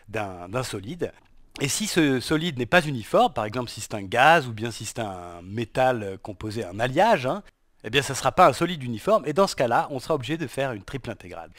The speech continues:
Donc pour traiter ce, ce genre de cas-là, ce qu'on avait fait, c'est qu'on avait défini une den-, une fonction de densité, donc, euh, une densité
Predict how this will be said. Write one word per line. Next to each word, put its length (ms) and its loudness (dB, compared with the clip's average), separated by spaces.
Donc 220 2
pour 160 0
traiter 380 4
ce, 420 0
ce 340 -6
genre 240 2
de 100 -4
cas-là, 360 0
ce 40 -14
qu'on 140 -2
avait 160 0
fait, 220 -2
c'est 120 -6
qu'on 160 -6
avait 320 -2
défini 500 -6
une 200 -6
den-, 220 2
une 100 -6
fonction 400 -4
de 80 -6
densité, 720 -4
donc, 300 -18
euh, 100 -8
une 160 -14
densité 680 -2